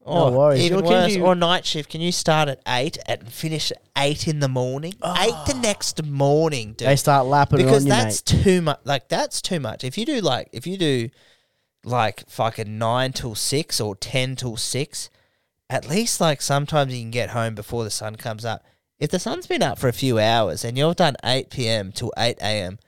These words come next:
Speaker 2: that's fucking criminal, bruh.
Speaker 1: Yeah, it's fucking no good,
Speaker 2: It
Speaker 1: mate.
Speaker 2: should be six till six.
Speaker 1: Yeah, it's no good. It used to fuck me up hard when I would have heaps of opens in a row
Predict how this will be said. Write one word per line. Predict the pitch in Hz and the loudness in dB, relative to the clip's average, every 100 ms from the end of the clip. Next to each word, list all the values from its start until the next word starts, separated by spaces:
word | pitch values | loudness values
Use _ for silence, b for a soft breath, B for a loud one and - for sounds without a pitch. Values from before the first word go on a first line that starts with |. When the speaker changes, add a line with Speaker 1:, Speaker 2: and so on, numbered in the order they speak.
| _ _ - | _ _ -2
Speaker 2:
that's | 180 - - - - | -2 0 -6 -8 -4
fucking | 135 - 104 90 | -4 -2 -8 -10
criminal, | - 120 110 85 | -10 -8 -8 -10
bruh. | 101 113 160 b b b - | -8 -8 -8 b b b 0
Speaker 1:
Yeah, | 156 156 151 | 4 6 4
it's | 165 - | -2 0
fucking | 185 185 180 135 | 0 0 -2 2
no | 135 120 | 2 2
good, | 123 123 | 2 0
Speaker 2:
It | |
Speaker 1:
mate. | 113 | 2
Speaker 2:
should | 113 226 | 2 2
be | 240 202 | 0 0
six | - 170 175 - | 0 0 0 -2
till | 165 135 | -4 -2
six. | - 113 90 - - _ | -2 -4 -6 -10 -20 _
Speaker 1:
Yeah, | 131 131 | -6 -4
it's | 151 147 | -2 0
no | 175 214 180 | 4 4 4
good. | 175 175 B B B | 2 0 B B B
It | 175 | -4
used | 190 | -2
to | 185 | -2
fuck | - 170 | 2 0
me | 160 165 | 0 -2
up | 143 | 2
hard | 135 143 135 | 4 4 2
when | 139 | 0
I | 139 | 0
would | 139 | 0
have | 131 | -2
heaps | 120 131 139 131 | -2 -6 -4 -6
of | 117 | -4
opens | 117 123 131 117 | -2 0 -2 -2
in | 123 | -2
a | 107 | -2
row | 107 120 | -2 -2